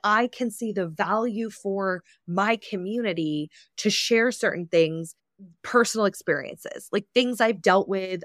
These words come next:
as a stylist, like, things that maybe I've dealt with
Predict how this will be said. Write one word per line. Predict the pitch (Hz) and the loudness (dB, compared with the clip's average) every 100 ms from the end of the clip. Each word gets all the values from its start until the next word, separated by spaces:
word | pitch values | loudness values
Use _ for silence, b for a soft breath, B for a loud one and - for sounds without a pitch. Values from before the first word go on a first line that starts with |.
| - | -6
as | 175 165 | -6 -6
a | 160 | -8
stylist, | - 208 196 202 196 196 | 0 2 2 2 -2 -2
like, | 165 170 - | -4 -4 -6
things | 196 202 - | -4 -6 -4
that | 180 170 - _ _ | -2 -2 -4 _ _
maybe | 175 180 185 196 170 | -8 -6 -4 -4 -4
I've | 180 165 | -4 0
dealt | 175 170 | 0 2
with | 180 170 165 | 0 -2 -2